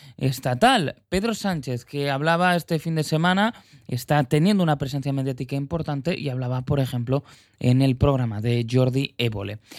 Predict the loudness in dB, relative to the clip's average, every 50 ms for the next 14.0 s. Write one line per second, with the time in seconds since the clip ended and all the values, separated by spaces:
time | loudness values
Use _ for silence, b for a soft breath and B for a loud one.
0 | B B B B B 0 2 2 2 4 4 4 4 4 2 2 0 0 2 0
1 | 0 0 0 -2 0 2 0 0 0 -2 -2 -2 -2 0 2 2 2 2 2 0
2 | 0 0 2 2 2 2 2 2 2 0 -2 -8 _ -6 -4 0 0 2 2 0
3 | -2 -4 -6 -6 -4 0 0 0 2 2 0 0 2 0 0 0 0 2 2 2
4 | 4 4 2 2 2 2 2 0 -2 _ _ _ _ _ _ _ _ _ _ _
5 | _ _ _ _ _ _ _ -20 -20 _ -4 -2 0 4 4 4 6 6 4 4
6 | 4 0 b b b b b b b _ -2 0 0 0 0 -2 0 0 2 2
7 | 2 0 -2 -4 -4 -2 -2 0 -2 -2 -2 0 0 0 0 -2 b b b b
8 | b b b b b -8 -8 -2 0 0 2 4 2 2 2 0 -2 -2 0 0
9 | -2 -4 -2 -2 0 2 2 2 2 0 0 -2 -2 0 2 0 0 0 -2 B
10 | B B B B B B -2 0 0 0 0 -2 -4 -2 -2 -2 -2 -2 0 2
11 | 2 4 4 2 0 0 -4 -2 -2 0 0 2 2 2 2 2 0 0 0 0
12 | 2 2 0 0 -2 -2 -2 -2 -2 -2 -4 -4 -6 -6 -4 -2 -2 -2 0 -2
13 | -2 -4 -4 -2 -2 0 -2 -2 -2 -2 -4 -2 -2 -4 -4 0 0 0 0